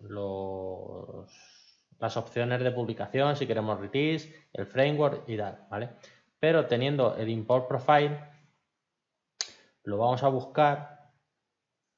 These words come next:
que sería el pull settings este, y ya lo tendríamos configurado, ¿vale? Ya lo tendríamos apuntando a nuestro site.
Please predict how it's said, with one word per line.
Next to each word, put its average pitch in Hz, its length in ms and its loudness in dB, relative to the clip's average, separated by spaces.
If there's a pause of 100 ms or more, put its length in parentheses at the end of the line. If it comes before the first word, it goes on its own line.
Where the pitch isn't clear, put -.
(800)
que - 80 -16
sería 110 380 -2
el 101 160 -6
pull 127 300 -4
settings 143 580 -4
este, - 580 -8 (960)
y 147 420 -2
ya 131 100 6
lo 127 120 4
tendríamos 131 360 2
configurado, 104 840 -2
¿vale? 127 400 -6
Ya 107 500 0
lo 110 120 -2
tendríamos 123 400 -2
apuntando 139 800 2 (280)
a 131 100 0
nuestro 117 280 -4
site. - 420 -4